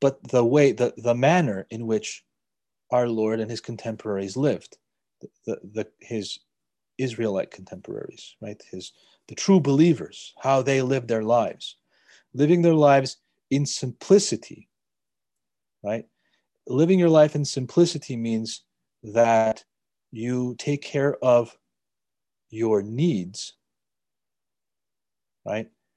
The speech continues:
And you take care of the, the needs of your family, your immediate needs, and what you want coincides with your needs. The m-, modern predicament is that our wants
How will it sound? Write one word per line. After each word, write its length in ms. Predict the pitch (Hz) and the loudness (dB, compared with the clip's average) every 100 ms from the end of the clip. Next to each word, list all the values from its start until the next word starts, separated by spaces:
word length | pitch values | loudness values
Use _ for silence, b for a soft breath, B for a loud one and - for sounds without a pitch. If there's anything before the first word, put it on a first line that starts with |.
| _ _ _ _ | _ _ _ _
And 160 | 107 110 | -10 -8
you 80 | 113 | -6
take 240 | - 127 | -4 -6
care 160 | - 135 | -4 -6
of 60 | |
the, 140 | 120 110 _ _ _ - | -6 -12 _ _ _ -10
the 80 | 117 | -6
needs 240 | 135 123 | -6 -6
of 100 | 113 | -4
your 140 | 110 | -4
family, 520 | 104 - 143 120 87 - _ _ _ _ _ _ _ _ _ _ _ _ - | -4 0 0 0 -6 -14 _ _ _ _ _ _ _ _ _ _ _ _ -8
your 180 | 113 113 | -2 0
immediate 520 | 117 156 160 139 - | 2 2 4 2 0
needs, 420 | 92 95 - - _ _ _ _ _ _ _ b b b - | -10 -10 -14 -20 _ _ _ _ _ _ _ b b b -4
and 200 | 135 135 | 0 2
what 200 | 151 151 | 2 2
you 120 | 135 | -2
want 680 | 120 160 226 117 110 - _ _ _ _ _ _ _ | 4 6 8 6 0 -10 _ _ _ _ _ _ _
coincides 720 | - 175 147 - 202 262 190 | 0 2 2 2 4 4 4
with 200 | 110 98 | 0 -4
your 160 | 101 90 | -6 -8
needs. 480 | 87 85 - - - _ _ _ _ _ _ _ _ _ _ _ _ _ _ _ _ _ _ _ _ | -10 -14 -14 -18 -20 _ _ _ _ _ _ _ _ _ _ _ _ _ _ _ _ _ _ _ _
The 240 | 123 120 - | -2 0 0
m-, 200 | 127 143 | -2 -4
modern 400 | 135 160 233 240 | 4 6 8 6
predicament 580 | 190 135 131 131 127 147 | 4 4 4 2 0 0
is 120 | 135 | 0
that 160 | 131 135 | 2 4
our 160 | 135 131 | 4 4
wants 600 | 147 165 160 156 - | 6 6 4 0 -8